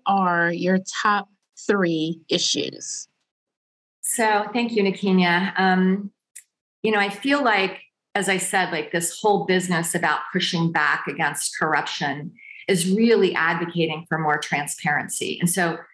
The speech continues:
Speaker 2: everything that I do, um, both in this campaign and also if I'm elected, is to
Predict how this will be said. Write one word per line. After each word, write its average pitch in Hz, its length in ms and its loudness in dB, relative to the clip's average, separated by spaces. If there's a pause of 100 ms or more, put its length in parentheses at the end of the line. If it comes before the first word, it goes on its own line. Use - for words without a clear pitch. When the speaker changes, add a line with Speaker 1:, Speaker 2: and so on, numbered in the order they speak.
(340)
Speaker 2:
everything 233 480 2
that 185 100 4
I 165 240 0
do, 156 680 0
um, 156 340 0
both 175 240 2
in 165 100 0
this 165 160 0
campaign 170 800 2 (380)
and 165 100 0
also 180 380 2
if 156 160 -2
I'm 151 140 -2
elected, 143 680 -2 (420)
is 190 400 2 (100)
to 175 600 4